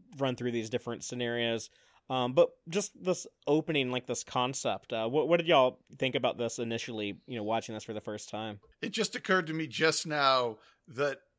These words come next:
Speaker 2: Rutherford is really dropping the ball if he can't figure out a way to use the power supply from the satellite to keep the suits running for si-, more than six <laughs> hours.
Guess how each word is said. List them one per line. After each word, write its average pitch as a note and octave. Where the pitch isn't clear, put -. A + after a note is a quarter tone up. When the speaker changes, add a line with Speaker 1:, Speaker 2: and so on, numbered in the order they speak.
Speaker 2:
Rutherford D3+
is A#2+
really C#3
dropping C3+
the A#2+
ball C3
if A2+
he C3
can't C3
figure B2+
out A#2+
a A#2
way B2
to A#2+
use A#2
the A#2+
power C3+
supply A#2+
from A#2
the G#2+
satellite A2+
to A#2
keep B2
the A2+
suits -
running G#2+
for G#2+
si-, C3+
more A#2+
than G#2+
six -
<laughs> D3
hours. D#3